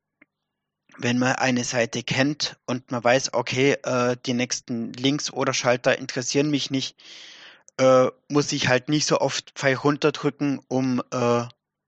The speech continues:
ja, ich sag jetzt mal, drüber wegzukommen, wie bei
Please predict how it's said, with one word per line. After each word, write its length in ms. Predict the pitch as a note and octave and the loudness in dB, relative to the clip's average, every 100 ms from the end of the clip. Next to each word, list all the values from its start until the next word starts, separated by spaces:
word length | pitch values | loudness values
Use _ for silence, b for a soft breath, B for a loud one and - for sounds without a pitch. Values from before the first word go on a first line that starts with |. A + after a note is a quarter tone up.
| _ _ _ _ - | _ _ _ _ -4
ja, 260 | A2 A2 - _ _ | -2 -2 -6 _ _
ich 100 | A#2+ | -4
sag 180 | B2 A#2+ | -4 -4
jetzt 160 | A#2 | -6
mal, 140 | C3+ A#2+ | -2 -2
drüber 420 | - C3+ B2+ A#2 | -4 -2 0 2
wegzukommen, 840 | D#3+ - D#3+ D3 - D#3+ D3+ C#3+ B B B B B B B _ | 0 0 -4 -4 -4 -2 0 -2 B B B B B B B _
wie 540 | B2 A#2+ B2 B2 B2 - _ - | -14 -8 -6 -4 -6 -10 _ 0
bei 340 | A2+ A2+ | 0 0